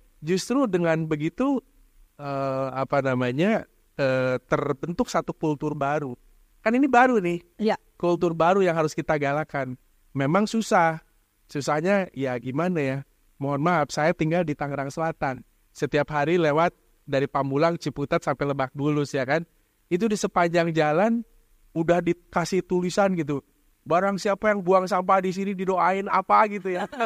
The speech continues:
Speaker 2: <laughs> Tetep aja deh
Speaker 1: Tetep aja
Speaker 2: buang.
Speaker 1: buang sampahnya di situ.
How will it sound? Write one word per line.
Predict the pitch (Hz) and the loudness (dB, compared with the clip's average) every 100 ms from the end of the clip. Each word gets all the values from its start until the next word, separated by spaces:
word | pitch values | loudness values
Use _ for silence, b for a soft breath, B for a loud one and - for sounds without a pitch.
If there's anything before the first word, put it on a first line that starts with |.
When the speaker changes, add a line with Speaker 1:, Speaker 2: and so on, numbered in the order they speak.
| 247 | -4
Speaker 2:
<laughs> | 220 - _ - | -12 -16 _ -2
Tetep | 269 294 | 0 2
aja | 339 403 | 2 0
deh | 294 | 0
Speaker 1:
Tetep | 240 277 | 2 2
aja | 254 | 0
Speaker 2:
buang. | 240 | 2
Speaker 1:
buang | 254 233 | 0 2
sampahnya | 226 220 226 208 | 0 0 0 0
di | |
situ. | 196 220 208 196 185 | -2 -4 -4 -4 -4